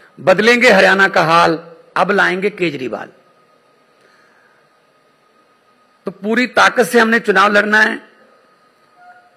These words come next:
और सबसे बड़ी बात यह है कि कल्चर मिलता है पंजाब का, दिल्ली का, हरियाणा से कल्चर मिलता है।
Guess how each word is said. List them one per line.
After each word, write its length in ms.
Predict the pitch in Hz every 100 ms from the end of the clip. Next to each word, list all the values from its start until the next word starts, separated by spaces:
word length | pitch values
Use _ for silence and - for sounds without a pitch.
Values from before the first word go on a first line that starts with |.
| _ _ -
और 180 | 196 220 226 226 - - _ _ _
सबसे 360 | - 180 -
बड़ी 220 | 226 226 226
बात 220 | 220 208
यह 280 | 202 208 214
है 320 | - - - _ _ _ _ _ _ _ _ _ _ _ _ _ _ _ _ _ _ _ _ _ _ _ _ _ -
कि 100 | 220
कल्चर 440 | 220 220 220 262
मिलता 320 | 254 220 175 180
है 400 | 160 139 - - _ _ _
पंजाब 460 | 170 175 180 185 170
का, 260 | 202 190 190
दिल्ली 380 | - 175 185
का, 300 | 185 185 175 170
हरियाणा 320 | 143 170 185 196
से 140 | 202
कल्चर 400 | - 180 175 180
मिलता 360 | 165 160 147 151
है। 240 | 117 -